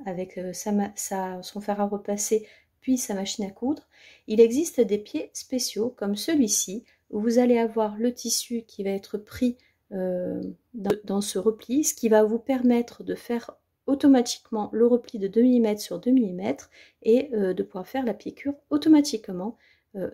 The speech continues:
dans ce petit trou là. Donc si vous n'avez pas, euh, de surjeteuse, je vous conseille réellement, euh, ce type, euh, de pied, euh, qui vous fait gagner énormément de temps. Il existe dans différentes, euh, dimensions. Là, c'est du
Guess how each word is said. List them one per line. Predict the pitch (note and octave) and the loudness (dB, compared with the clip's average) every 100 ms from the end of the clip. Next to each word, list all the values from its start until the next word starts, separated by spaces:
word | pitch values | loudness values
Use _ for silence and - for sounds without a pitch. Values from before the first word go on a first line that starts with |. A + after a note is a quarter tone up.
| - | -12
dans | G3 G#3+ A#3+ - | -10 -6 -6 -8
ce | - C#4 | -6 -6
petit | C4+ - G3+ | -6 -10 -12
trou | - C4 C4 | -8 -8 -8
là. | G3+ F#3 F3 _ _ _ _ | -8 -8 -10 _ _ _ _
Donc | G#3+ G3 | -6 -2
si | - D#4+ | 2 2
vous | D4+ C#4+ | 8 8
n'avez | C4 A#3+ | 8 4
pas, | A#3 B3 A#3+ A#3+ G#3 | 2 -2 -2 -4 -4
euh, | G3+ | -4
de | F#3+ | -4
surjeteuse, | G#3 - G#3+ G#3 G3+ B3 | -8 -6 -6 -4 0 0
je | B3+ | 0
vous | G#3+ - | -4 -4
conseille | A3+ A3 G#3+ F#3+ | -2 0 0 -2
réellement, | G3 B3 B3 A3+ G#3+ C4 - | -2 2 4 4 2 0 -2
euh, | G#3 G3 | -4 -4
ce | F#3+ - | -4 -8
type, | G#3 - C4+ - A#3+ - | -10 -6 -6 -4 -6 -4
euh, | G3+ F#3+ F3+ | -4 -2 -4
de | E3+ | -4
pied, | G3 - - B3+ C#4 - - _ - | -6 -4 0 2 0 -12 -20 _ -10
euh, | F#3+ | -10
qui | - G#3+ | -6 -6
vous | A3 | -2
fait | - | 0
gagner | G#3 G3+ G#3+ C4 - | 2 2 2 0 0
énormément | B3 B3 A#3+ A3 B3 | 2 4 4 4 2
de | G#3 | 2
temps. | G#3 E3+ - _ _ _ | -2 -12 -14 _ _ _
Il | - G#3 | 2 6
existe | A3+ A3 B3+ - - G3+ | 6 4 -2 -2 -6 -4
dans | G3 | -6
différentes, | G3+ A#3+ - A#3+ A3 A3+ - | -4 -4 -4 -2 -2 -4 -4
euh, | G3 F#3+ F3+ | -4 -2 -2
dimensions. | F3+ B3+ A#3+ G#3 - G#3+ C#4 C4 | 2 4 4 2 -2 0 0 0
Là, | G#3+ | -2
c'est | - | 0
du | G#3 | -2